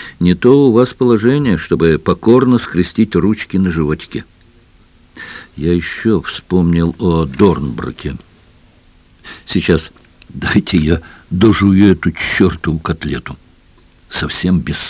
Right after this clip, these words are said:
соли. Ну, и что вы про него вспомнили? Не знаю, правда, какое это имеет отношение к делу. Ганс той последней ночью спросил, какую руку поднимали нацисты, когда орали «Хайль».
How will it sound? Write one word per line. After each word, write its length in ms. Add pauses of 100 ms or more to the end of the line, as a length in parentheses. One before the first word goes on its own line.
(120)
соли. 320 (1200)
Ну, 500
и 180
что 340
вы 80
про 140
него 200
вспомнили? 520 (1500)
Не 80
знаю, 260
правда, 260
какое 320
это 120
имеет 280
отношение 760
к 100
делу. 340 (180)
Ганс 400 (240)
той 140
последней 440
ночью 320
спросил, 460 (360)
какую 500
руку 340
поднимали 560
нацисты, 640
когда 420
орали 320
«Хайль». 480